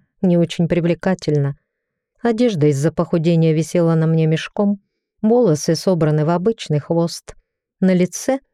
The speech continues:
ни намека на макияж, лишь темные круги под глазами. Потому даже смущалась своего внешнего вида.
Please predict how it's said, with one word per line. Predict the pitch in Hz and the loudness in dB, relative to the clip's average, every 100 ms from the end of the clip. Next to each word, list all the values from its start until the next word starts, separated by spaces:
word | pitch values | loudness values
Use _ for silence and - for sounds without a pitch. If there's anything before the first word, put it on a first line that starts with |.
| _ _ - | _ _ -4
ни | 247 262 | 0 2
намека | 233 180 185 196 160 | 2 4 2 0 -2
на | 147 | 0
макияж, | 147 147 147 151 165 170 - _ _ _ _ _ | 0 -2 -2 0 0 -4 -12 _ _ _ _ _
лишь | 220 214 208 - | 0 0 -2 -2
темные | 208 202 196 185 | 0 4 4 2
круги | 180 185 165 226 | 0 0 0 0
под | - 151 | -2 -4
глазами. | 147 147 151 143 151 147 147 - _ _ _ _ _ _ _ _ _ | 0 0 2 0 0 0 -2 -8 _ _ _ _ _ _ _ _ _
Потому | 165 165 165 202 254 - _ _ - | -4 0 2 2 0 -4 _ _ -2
даже | 170 180 180 | 0 2 0
смущалась | - 208 214 - - 185 139 135 135 | -2 0 -2 -4 -2 0 2 0 -4
своего | - 151 151 151 | -4 0 2 2
внешнего | 151 165 143 - 156 175 | 2 2 0 -2 -2 0
вида. | 175 147 143 | 0 -2 -2